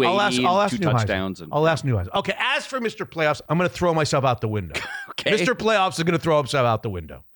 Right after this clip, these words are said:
Speaker 1: If you're paying attention to social media,
Speaker 2: Oh, yeah. I've,
Speaker 1: I
Speaker 2: I've,
Speaker 1: have
Speaker 2: I've seen you get snippy with a few people <laughs> on Twitter. I know it's not your style. <laughs>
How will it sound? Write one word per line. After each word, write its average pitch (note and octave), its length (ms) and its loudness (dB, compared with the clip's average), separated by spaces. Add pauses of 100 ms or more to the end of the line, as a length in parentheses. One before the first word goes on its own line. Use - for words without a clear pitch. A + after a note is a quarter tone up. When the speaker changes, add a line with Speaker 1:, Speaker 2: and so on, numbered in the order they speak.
(640)
Speaker 1:
If D#3+ 180 0
you're F3 80 2
paying A3 300 2
attention G#3+ 400 0
to E3+ 60 0
social E3+ 420 0
media, B2+ 420 0
Speaker 2:
Oh, G2+ 200 2
yeah. F2 160 0
I've, F#2 200 -2
Speaker 1:
I D3+ 100 2
Speaker 2:
I've, D#3+ 60 0
Speaker 1:
have F3 320 2
Speaker 2:
I've D3+ 120 0
seen G#3+ 180 0
you F#3+ 80 2
get E3+ 160 -2
snippy D#3+ 400 2
with C3+ 140 4
a B2+ 40 -2
few C#3 200 2
people - 300 -2
<laughs> A#3 120 2
on - 160 -2
Twitter. B3 640 0
I G3+ 60 0
know G#3 120 2
it's F#3+ 140 -2
not F3 160 0
your D#3+ 100 2
style. C3+ 720 0 (480)
<laughs> E4 80 -2